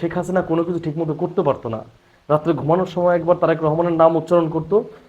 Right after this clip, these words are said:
আবার ঘুম থেকে ওঠার সময় তারেক রহমানের নাম একবার উচ্চারণ করতো। শেখ হাসিনার সব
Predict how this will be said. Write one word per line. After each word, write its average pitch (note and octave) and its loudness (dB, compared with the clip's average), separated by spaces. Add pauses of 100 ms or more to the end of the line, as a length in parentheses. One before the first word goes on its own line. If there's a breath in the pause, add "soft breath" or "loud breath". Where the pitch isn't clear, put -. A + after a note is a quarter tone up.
(180 loud breath)
আবার D#3 2
ঘুম D3+ -2
থেকে E3 0
ওঠার E3 2
সময় F#3 2
তারেক D3 2
রহমানের C#3 0
নাম C3 2
একবার B2+ -2
উচ্চারণ B2 -6
করতো। A#2 -12
শেখ E3 -6
হাসিনার F3 0
সব E3+ 2